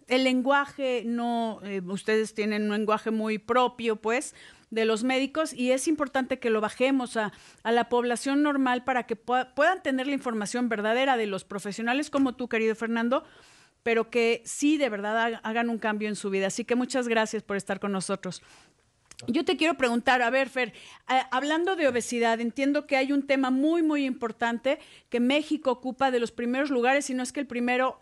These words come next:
en obesidad infantil y en obesidad y sobrepeso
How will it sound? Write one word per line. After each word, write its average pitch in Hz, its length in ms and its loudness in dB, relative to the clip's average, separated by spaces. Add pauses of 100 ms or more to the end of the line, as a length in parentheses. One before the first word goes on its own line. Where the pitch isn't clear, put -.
en 220 260 -2
obesidad 226 420 0
infantil 302 440 0
y - 20 2
en 269 140 0
obesidad 233 520 0
y 247 100 -6
sobrepeso 262 760 -2